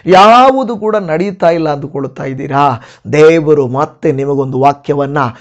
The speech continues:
ರೋಮಾಪುರದವರಿಗೆ ಬರೆದ ಪತ್ರಿಕೆ ಐದನೇ ಅಧ್ಯಾಯ ಐದನೇ ವಚನದಲ್ಲಿ ಜ್ಞಾಪಿಸುತ್ತಾರೆ, "ಈ ನಿರೀಕ್ಷೆಯು ನಮ್ಮ ಆಶೆಯನ್ನ ಭಂಗಪಡಿಸುವುದಿಲ್ಲ."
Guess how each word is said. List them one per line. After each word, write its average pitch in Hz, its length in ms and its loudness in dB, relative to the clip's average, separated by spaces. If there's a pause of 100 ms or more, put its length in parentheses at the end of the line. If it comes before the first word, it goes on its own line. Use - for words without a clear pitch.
(200)
ರೋಮಾಪುರದವರಿಗೆ 180 880 2
ಬರೆದ 160 280 -2
ಪತ್ರಿಕೆ 180 540 -2
ಐದನೇ 180 460 -2
ಅಧ್ಯಾಯ 175 580 -2 (360)
ಐದನೇ 226 380 4
ವಚನದಲ್ಲಿ 170 540 0
ಜ್ಞಾಪಿಸುತ್ತಾರೆ, 127 1200 -6
"ಈ 202 320 2
ನಿರೀಕ್ಷೆಯು 170 640 0
ನಮ್ಮ 147 240 -2
ಆಶೆಯನ್ನ 139 840 -4
ಭಂಗಪಡಿಸುವುದಿಲ್ಲ." 135 1200 -6